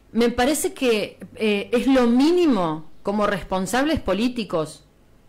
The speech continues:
a quien le quepa el saco que se lo ponga, como responsables políticos, como dirigentes de la ciudad,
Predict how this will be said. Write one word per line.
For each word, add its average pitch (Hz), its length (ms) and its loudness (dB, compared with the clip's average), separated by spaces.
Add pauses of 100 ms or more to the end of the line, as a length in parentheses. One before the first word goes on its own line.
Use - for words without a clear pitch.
(540)
a - 120 -6
quien 180 220 -4
le 175 200 -6
quepa 247 260 -2
el 196 120 -2
saco 208 600 -2 (540)
que 175 100 -4
se 170 140 -6
lo 156 120 -4
ponga, 190 520 0 (680)
como 180 240 -2
responsables 180 640 -2
políticos, 185 580 -4
como 185 220 -4
dirigentes 180 800 0 (240)
de 180 120 -6
la 175 100 -2
ciudad, 220 480 0